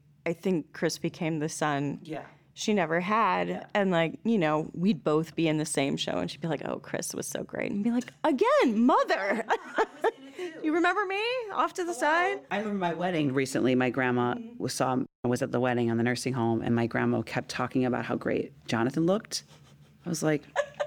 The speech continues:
Speaker 2: you know, I was like, "Can I get a little"
Speaker 1: A something?
Speaker 2: Yeah, no, she just loved Jonathan's suit. And I was like, "Can we," I was in a dress. Yeah.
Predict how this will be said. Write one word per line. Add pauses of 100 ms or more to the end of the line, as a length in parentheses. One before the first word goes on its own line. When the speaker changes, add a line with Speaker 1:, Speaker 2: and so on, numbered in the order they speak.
(2500)
Speaker 2:
you
know, (680)
I
was
like,
"Can
I
get
a
little" (100)
Speaker 1:
A
something? (120)
Speaker 2:
Yeah,
no,
she
just
loved
Jonathan's
suit.
And
I
was
like,
"Can
we," (140)
I
was
in
a
dress. (120)
Yeah.